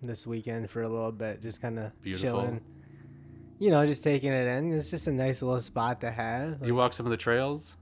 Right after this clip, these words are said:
Speaker 1: Yeah, yeah, for sure.
Speaker 2: Yeah.
Speaker 1: So I was down there for it, and, um, bunch of animals were out.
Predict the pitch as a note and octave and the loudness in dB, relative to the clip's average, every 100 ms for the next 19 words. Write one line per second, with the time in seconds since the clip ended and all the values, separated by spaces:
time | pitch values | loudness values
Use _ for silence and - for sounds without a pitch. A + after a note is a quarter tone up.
0 | - G3 A3 G3 E3+ - C3+ - F3+ A2 | 0 6 6 6 4 2 -4 -2 -4 -4
1 | - G#2+ F#2 E2+ E2+ C#3 C3 C#3 C#3+ B2 | -2 0 0 0 -2 -2 -2 -2 -2 -4
2 | A2 A2 A2 G#2+ G#2+ A2 A#2 A2+ A2+ - | -6 -6 -4 -4 -6 -8 -6 -6 -8 -12
3 | - _ _ _ _ _ - C#3+ D#3 B2 | -20 _ _ _ _ _ -2 0 0 0
4 | B2+ C3+ C3+ C3+ B2+ C3 B2+ B2+ C3 | 0 0 -2 -2 0 0 0 0 -4